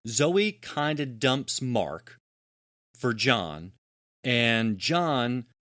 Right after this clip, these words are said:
basically, because Alice kills Madsen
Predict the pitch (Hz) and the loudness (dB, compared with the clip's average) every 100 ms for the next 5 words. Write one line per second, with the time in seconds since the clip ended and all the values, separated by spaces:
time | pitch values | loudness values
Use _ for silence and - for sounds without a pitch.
0 | _ _ - 98 139 170 190 185 - 143 | _ _ -20 -2 2 4 4 0 -2 2
1 | 139 135 123 _ _ _ 131 113 - - | 2 2 -2 _ _ _ -2 -2 -4 -2
2 | 147 147 127 - 123 131 131 - - - | 2 2 0 -2 -2 0 0 -2 -4 0
3 | 151 156 151 131 117 123 131 143 - 90 | 2 4 2 0 2 4 4 2 -4 -6
4 | 92 | -10